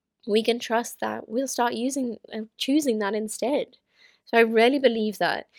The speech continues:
you know, when we're not out there trying to sabotage ourselves as we often might think, we're just trying to meet our needs. And maybe if you have a bad habit that you're trying to overcome,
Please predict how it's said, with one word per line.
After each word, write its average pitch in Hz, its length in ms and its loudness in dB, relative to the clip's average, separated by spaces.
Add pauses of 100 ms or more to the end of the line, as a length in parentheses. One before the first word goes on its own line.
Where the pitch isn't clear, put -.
(260)
you 208 120 -8
know, 196 160 -4
when 220 340 -4
we're 220 140 -6
not 240 200 -10
out 226 260 -4
there 180 120 -2
trying 196 320 -6
to 196 80 -8
sabotage 190 720 -2
ourselves 151 560 -4
as - 160 -10
we 156 180 -8
often 165 440 -10 (480)
might 190 240 -2 (120)
think, - 460 -4 (560)
we're 202 300 -2
just - 440 -4
trying 190 760 -6 (560)
to 185 120 -4
meet 170 280 0
our 170 160 0
needs. 147 440 -8
And 180 140 -6
maybe 190 680 -4 (640)
if 185 120 -8
you 202 160 -2
have 175 220 -4
a 185 60 -2
bad 156 260 -2
habit 208 340 -10
that - 140 -10
you're 175 160 -2
trying 208 320 -12
to 202 120 -8
overcome, - 540 -12